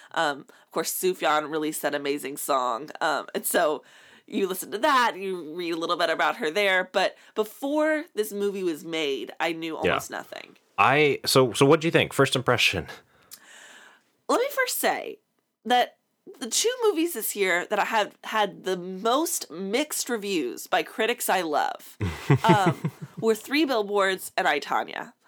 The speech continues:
Speaker 1: And as we just discussed, I did not like Three Billboards. Um, and I was so nervous going into this movie because so many critics I loved were like, "It is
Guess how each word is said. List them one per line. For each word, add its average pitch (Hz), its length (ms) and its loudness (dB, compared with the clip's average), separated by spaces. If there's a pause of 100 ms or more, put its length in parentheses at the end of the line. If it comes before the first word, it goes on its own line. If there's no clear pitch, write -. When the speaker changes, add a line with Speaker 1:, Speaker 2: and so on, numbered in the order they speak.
(360)
Speaker 1:
And 196 500 2 (140)
as 202 200 2
we 202 100 -2
just 233 180 -4
discussed, - 600 -2
I 131 260 -4
did 202 140 2
not 185 180 0
like 151 220 -2
Three 156 140 -6
Billboards. 107 680 -6 (340)
Um, 139 440 0 (800)
and 196 200 -2
I 247 140 2
was 311 160 0
so 277 640 2 (100)
nervous 214 640 0
going 185 220 0
into 170 160 -8
this 165 220 -6
movie 143 320 -2
because - 260 -4
so 277 100 -2
many 294 160 -2
critics 302 320 -2
I 262 80 0
loved 185 280 4
were 180 60 -4
like, 170 340 0
"It 202 120 2
is 165 340 -4